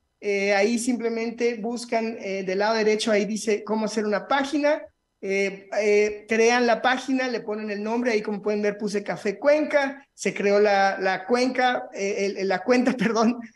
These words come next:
eh, y ya puse un pequeño eslogan, "El Café Cuenca crece en las regiones altas de América Latina". Eh, después te va a pedir alguna información, si es que cuentan con página web, el número de teléfono, un correo electrónico, etcétera, le dan el que sigue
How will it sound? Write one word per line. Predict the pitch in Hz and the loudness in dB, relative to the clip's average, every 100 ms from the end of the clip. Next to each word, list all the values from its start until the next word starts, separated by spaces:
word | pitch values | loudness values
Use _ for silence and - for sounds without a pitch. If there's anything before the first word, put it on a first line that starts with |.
| _ _ 226 | _ _ -2
eh, | 220 220 226 | 0 0 2
y | 277 302 320 | 2 2 0
ya | 220 220 | 0 0
puse | 247 226 | -2 -4
un | 240 | -4
pequeño | 233 214 226 | -4 -2 -2
eslogan, | 202 214 202 214 202 | 0 0 0 -2 -4
"El | - | -6
Café | 180 220 208 | -8 -6 -2
Cuenca | 208 208 208 208 | -2 2 0 0
crece | 202 196 202 | -2 -2 -4
en | |
las | 180 170 | -6 -8
regiones | - 190 180 190 | -6 -6 -4 -4
altas | 185 190 180 | 0 -2 -2
de | |
América | 160 175 170 | -6 -8 -8
Latina". | 139 - 262 294 285 285 - _ _ - | -8 0 2 4 2 -2 -12 _ _ -2
Eh, | 208 220 | 2 2
después | 220 226 269 | 2 2 2
te | 294 | 2
va | |
a | 285 | 2
pedir | 285 277 | 2 2
alguna | 262 262 | 2 0
información, | 262 240 226 214 302 320 | 0 -2 -4 -2 0 0
si | 269 | -2
es | 240 | -6
que | 240 | -8
cuentan | 226 226 214 | -6 -2 -2
con | 214 208 | -2 -4
página | 196 214 180 | -6 -4 -2
web, | 185 247 254 240 - | 2 4 4 2 0
el | 190 | -4
número | 208 214 | -2 -4
de | 185 | -2
teléfono, | 185 208 233 233 226 214 214 214 | 0 2 2 0 -2 0 -2 -2
un | 190 202 | -4 -6
correo | 196 196 196 | -4 -4 -2
electrónico, | 190 - 226 233 226 220 | -4 0 2 4 2 -2
etcétera, | 185 220 220 254 262 262 - _ | -4 -4 -2 -2 -2 -8 -16 _
le | 190 | 0
dan | 196 202 208 | 2 2 0
el | 208 190 | -4 -8
que | 180 | -4
sigue | - 277 294 320 - | 0 2 2 -2 -6